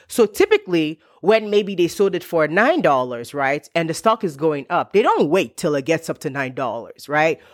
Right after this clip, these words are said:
When they see it around, depending on their risk tolerance, they might begin selling or at already seven dollars, right? So what that happens is, like, you see a huge, because they're not dealing with, like, two, two dollars or three dollars. They're dealing with, like, millions and billions of dollars, right?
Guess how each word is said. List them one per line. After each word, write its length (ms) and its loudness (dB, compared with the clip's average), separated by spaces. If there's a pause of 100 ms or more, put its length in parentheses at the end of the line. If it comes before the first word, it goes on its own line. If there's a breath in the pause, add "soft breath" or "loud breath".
When 180 4
they 100 4
see 160 -2
it 60 2
around, 320 4
depending 460 0
on 220 0
their 360 2
risk 540 -4 (220)
tolerance, 720 2 (220 soft breath)
they 160 4
might 280 2
begin 280 -2
selling 400 0
or 220 -6
at 180 -2
already 280 -4
seven 360 -4
dollars, 440 -14
right? 300 -6 (200 soft breath)
So 180 2
what 240 4
that 140 4
happens 320 2
is, 60 -6
like, 180 -4
you 60 -8
see 240 -4
a 100 2
huge, 320 -6
because 280 -2 (100)
they're 140 4 (100)
not 140 0
dealing 260 2
with, 160 -4
like, 340 -6
two, 160 -6
two 180 -10
dollars 380 2
or 60 -6
three 200 -4
dollars. 300 -2
They're 220 2
dealing 300 2
with, 140 -2
like, 160 -4
millions 680 0
and 240 -8
billions 460 0
of 120 -6
dollars, 440 2
right? 260 -4